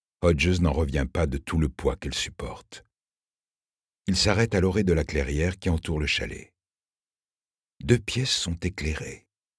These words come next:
À en juger par la lueur tamisée émanant de la pièce la plus proche, Hodges dirait que c'est la cuisine. Une seule lumière y est allumée, peut-être celle au-dessus de la gazinière.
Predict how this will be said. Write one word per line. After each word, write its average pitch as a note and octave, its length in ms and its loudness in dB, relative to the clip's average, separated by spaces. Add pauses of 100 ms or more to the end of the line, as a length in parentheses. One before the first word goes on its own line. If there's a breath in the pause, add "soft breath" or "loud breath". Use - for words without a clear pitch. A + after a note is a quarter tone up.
(540)
À G2+ 100 6
en F2 100 8
juger F#2 300 2
par F#2+ 180 2
la D2 80 4
lueur E2 320 4
tamisée D#2 460 2
émanant D2 360 0
de C2+ 120 0
la A#1 100 -4
pièce - 320 -4
la B1+ 80 -6
plus B1 160 -12
proche, - 480 -8 (520)
Hodges G2+ 380 4
dirait G2 300 0
que G2+ 120 -4
c'est F2+ 180 -4
la E2 100 -4
cuisine. - 720 -8 (1300)
Une F2+ 160 4
seule A2 240 6
lumière E2+ 420 6
y F#2 120 0
est E2+ 120 -2
allumée, C2+ 500 -4 (680)
peut-être E2 440 2
celle E2+ 280 2
au-dessus C#2+ 360 -2
de C#2 100 -2
la B1+ 120 0
gazinière. C2+ 720 -6